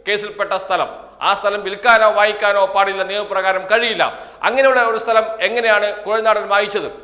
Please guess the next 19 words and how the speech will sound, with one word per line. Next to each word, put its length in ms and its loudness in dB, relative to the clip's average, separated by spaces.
ഈ 40 0
ചോദ്യം 260 -2
പ്രസക്തമാണ്. 520 -2
അങ്ങനെ 240 0
ഒരു 100 0
റിപ്പോർട്ട് 320 0
ഉണ്ടോ 160 2
ഇല്ലയോ, 240 0
അത് 120 2
കുഴൽനാടനെ 540 2
കൊടുക്കാൻ 300 0
വേണ്ടി 180 -2
ബോധപൂർവം 460 0
ഉണ്ടാക്കിയ 340 2
റിപ്പോർട്ടാണോ 520 2
എന്ന 160 -10
സംശയമൊക്കെ 520 -4
പ്രേക്ഷകർക്ക് 460 0
വരാം. 180 2